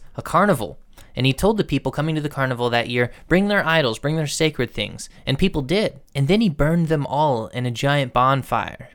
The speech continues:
The bonfire of vanities, he called it. People were upset. Some of these were, were gods that, you know, people worshipped.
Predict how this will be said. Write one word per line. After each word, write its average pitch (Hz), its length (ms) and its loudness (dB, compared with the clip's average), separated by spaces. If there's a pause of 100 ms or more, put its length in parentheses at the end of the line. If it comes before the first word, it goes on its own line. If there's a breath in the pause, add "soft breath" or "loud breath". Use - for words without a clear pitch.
(140)
The - 100 2
bonfire 165 720 4
of 127 160 -2
vanities, 123 680 -2
he 113 120 -4
called 98 280 -4
it. - 80 -18 (140)
People 180 340 0
were 156 140 6
upset. - 640 0
Some 220 180 2
of 220 80 0
these 143 240 2
were, 123 240 4
were 117 180 0
gods 127 460 0
that, 110 240 -2
you 139 140 -4
know, 113 80 -2
people 131 280 -2
worshipped. 135 540 -2